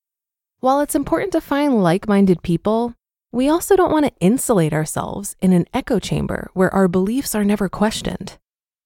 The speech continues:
It's good to be challenged. This is how we learn and grow. I think it's ultimately a positive thing that James went to this gathering that made him uncomfortable, because life is full of shades of gray that can help us refine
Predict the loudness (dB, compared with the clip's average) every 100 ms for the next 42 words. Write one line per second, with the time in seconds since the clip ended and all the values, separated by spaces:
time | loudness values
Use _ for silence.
0 | _ -4 -2 -4 -2 -2 -2 -4 -2 -4
1 | -2 0 0 -2 -8 -10 -14 -14 _ _
2 | -2 -2 -4 -2 -2 0 2 2 4 4
3 | 2 4 2 2 -4 -16 _ _ _ _
4 | _ _ _ -2 0 2 0 0 0 0
5 | -2 0 0 -2 -4 -6 -8 -10 -6 -4
6 | -2 -4 -6 -8 -10 -8 -4 -2 2 4
7 | 4 2 2 2 0 0 -2 0 2 2
8 | 2 0 0 0 2 4 4 2 2 -2
9 | -2 -2 -2 -4 -8 _ _ _ -6 -4
10 | -2 -2 0 -2 -2 -4 -2 -4 -4 -2
11 | -2 0 -2 0 0 2 0 -6 -8 -4
12 | 0 2 2 -2 -2 2 0 0 0 2
13 | 0 0